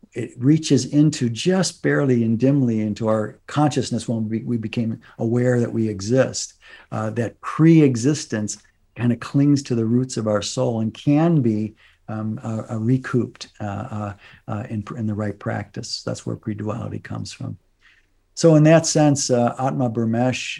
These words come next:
um, uh, maybe another way to, uh, frame this, uh, to honor Advaita Vedanta is that, um, Atman is Bra-, Brahman,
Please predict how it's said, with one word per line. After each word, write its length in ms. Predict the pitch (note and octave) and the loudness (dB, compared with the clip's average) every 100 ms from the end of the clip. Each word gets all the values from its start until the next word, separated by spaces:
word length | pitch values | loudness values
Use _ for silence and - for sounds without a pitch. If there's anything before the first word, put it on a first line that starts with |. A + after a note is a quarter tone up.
| - | -10
um, 500 | A2 G#2 G#2 G#2 G#2 _ _ _ _ - | -6 -6 -4 -6 -8 _ _ _ _ -10
uh, 320 | A#2 A2 G#2+ A2+ - _ _ _ | -6 -4 -4 -6 -12 _ _ _
maybe 240 | A#2+ A#2+ A#2 | -2 0 2
another 220 | A#2 A#2 | 2 2
way 180 | A#2 A2+ | 2 2
to, 280 | A2 G#2 G#2+ | 0 -2 -2
uh, 220 | G#2+ G2+ | -4 -6
frame 360 | - A#2+ A#2+ A#2+ | -4 0 4 4
this, 240 | G#2+ - | 2 -4
uh, 120 | - B2 - | -10 -12 -10
to 100 | G#2+ | -8
honor 400 | G#2 A2+ A2+ G#2 | -2 0 0 0
Advaita 320 | G2+ G#2 G#2+ G2 | -2 -2 -2 -4
Vedanta 680 | G2+ G#2+ A2+ A2 A2 A2 - - | -4 -4 -4 -4 -8 -10 -14 -10
is 260 | A2+ G#2+ | -8 -6
that, 260 | A2+ G#2+ - _ _ _ _ _ - | -4 -4 -6 _ _ _ _ _ -10
um, 300 | B2+ A2 - - | -6 -6 -8 -4
Atman 800 | C#3 G3 D#3 D3+ D3 C#3+ C3+ B2+ | -2 -2 2 6 8 8 6 4
is 180 | C3 A#2 | 0 -2
Bra-, 440 | A2 B2 C3 C3+ | 0 4 4 4
Brahman, 760 | - C#3 E3 F3+ D#3+ C#3+ C3 | 2 4 6 6 6 4 2